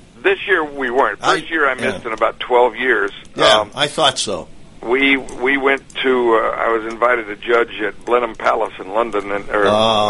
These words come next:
Speaker 1: north of London, and, uh,
Speaker 2: Yeah.
Speaker 1: I, I thought Miss Jane would like that, so we, we went over, and then we went to, uh, Goodwood, which was absolutely fabulous. Best show in the world.
Speaker 2: Yes.
Speaker 1: Best, it, it's theater.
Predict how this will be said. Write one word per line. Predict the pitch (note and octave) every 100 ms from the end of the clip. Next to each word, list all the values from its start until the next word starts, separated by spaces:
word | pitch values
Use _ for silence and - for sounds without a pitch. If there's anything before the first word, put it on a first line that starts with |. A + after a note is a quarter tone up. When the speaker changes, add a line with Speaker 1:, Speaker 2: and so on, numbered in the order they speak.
| G#2+
Speaker 1:
north | D#2+
of | A2
London, | A#2 A2+ G2+ G#2
and, | G2+ G2
uh, | G2 -
Speaker 2:
Yeah. | A2 G#2+ G2 -
Speaker 1:
I, | G#2 G#2+ - G#2+
I |
thought | G#2+ G#2+ A2
Miss | G#2+ G#2
Jane | - G#2+ G#2+
would | G2
like | G#2+ G2+
that, | - G2 - -
so | F#2+
we, | G#2 A2+
we | - A2
went | A2 G#2+ G#2
over, | G2+
and | G2+
then | A2+
we | A2+
went | G#2+ G#2+ -
to, | - G#2 F#2+
uh, | F2+ - - - - - -
Goodwood, | B2 A#2+ F2+ E2+ G#2
which | G2 -
was | G#2 - - - -
absolutely | C#3+ D3 A2 - A2 G2 A2 G#2+ - - - -
fabulous. | G#2 F#2+ F2+ - - - - -
Best | B2+ B2 - -
show | A2+ A2
in | G2+ G2
the | F#2+
world. | F#2+ F#2 F2 - -
Speaker 2:
Yes. | B2+ A#2 -
Speaker 1:
Best, | B2+ - - - - - - - - -
it, | C3 - -
it's | C3+ - -
theater. | B2+ G#2+ F2 E2+